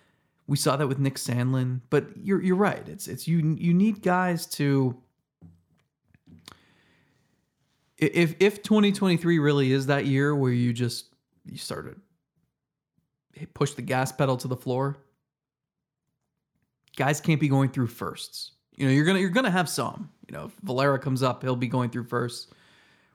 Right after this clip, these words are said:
Rocchio, whoever else, Espino. But the guys who are here can't be doing that.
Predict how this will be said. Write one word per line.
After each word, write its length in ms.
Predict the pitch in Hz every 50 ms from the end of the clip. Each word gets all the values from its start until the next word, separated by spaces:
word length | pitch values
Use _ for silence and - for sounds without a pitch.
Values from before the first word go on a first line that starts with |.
| _
Rocchio, 720 | - 110 117 117 - 127 120 117 113 113 113 113 113 - - _ _ _ _ _ _ _ _ _
whoever 380 | 139 131 123 117 113 120 120 120
else, 240 | 117 113 120 - -
Espino. 640 | - - - - - 127 123 127 120 117 113 113 - - _ _ _ _ _ _ _ _ _ _ _ _ _
But 320 | - 131 123 120 117 - - _ _ _ _ _ _ _ _ _ _ _ _ _ _ _ _ _ _ _ _ _ _ _ _ _ _ _ _ _ _ _ _ _ _
the 80 | - 135
guys 340 | - 139 160 170 175 151
who 80 | 151 143
are 80 | 135 123
here 240 | - - 175 156
can't 320 | 123 - - - - - -
be 100 | - -
doing 220 | - - - -
that. 260 | - - - - -